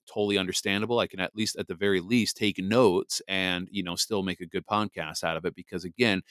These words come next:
this is something that's very near and dear to my heart, something that I struggled with for many, many years, not even realizing it was a struggle, um, until I got married and realized just exactly how detrimental,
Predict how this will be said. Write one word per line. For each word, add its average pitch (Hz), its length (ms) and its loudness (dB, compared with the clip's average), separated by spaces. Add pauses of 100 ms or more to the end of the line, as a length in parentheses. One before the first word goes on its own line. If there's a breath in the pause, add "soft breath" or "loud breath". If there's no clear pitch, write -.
(200 loud breath)
this 113 140 4
is 120 100 6
something 110 280 4
that's 98 140 2
very 104 200 8
near 101 220 4
and 95 100 0
dear 98 140 2
to 87 80 0
my 104 240 6
heart, 117 280 2
something 92 300 -4
that 90 140 0
I 95 100 6
struggled 101 380 2
with 98 180 2
for 85 100 -12
many, 131 240 2
many 101 220 2
years, 92 340 4
not 110 200 4
even 92 180 0
realizing 98 480 2
it - 80 -6
was 92 140 -12
a 78 40 -6
struggle, 78 680 2 (420 soft breath)
um, 87 380 4
until 98 320 2
I 95 60 2
got 90 200 2
married 117 420 2
and 92 220 -4
realized 95 560 2
just 117 240 2
exactly 98 520 0
how 90 160 -4
detrimental, 95 840 -2